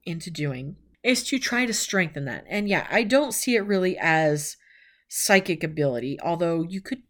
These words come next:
technically kind of count, count it as that. But everybody has intuition. Everybody has the gut feeling. Everybody has that sense of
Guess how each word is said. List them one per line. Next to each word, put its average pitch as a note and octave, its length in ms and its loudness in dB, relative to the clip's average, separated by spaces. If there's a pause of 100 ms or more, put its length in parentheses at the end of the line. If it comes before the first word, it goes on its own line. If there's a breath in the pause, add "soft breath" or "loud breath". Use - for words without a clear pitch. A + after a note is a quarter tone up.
(120)
technically G3+ 520 -6
kind D#3 220 -6
of C#3+ 60 -4
count, - 260 -14 (600)
count D#3+ 220 -2
it C#3 100 0
as C3+ 160 -2
that. C3+ 280 -4 (540 loud breath)
But B3 160 -2
everybody C#4+ 440 6
has G3 260 0
intuition. D#3 540 -4
Everybody F#3+ 340 2
has F3+ 260 -2
the E3 100 -2
gut D3+ 240 -2
feeling. C#3 440 -4
Everybody D#3+ 460 0
has D3 340 -2
that - 180 -2
sense - 540 -4 (300 soft breath)
of E3+ 420 2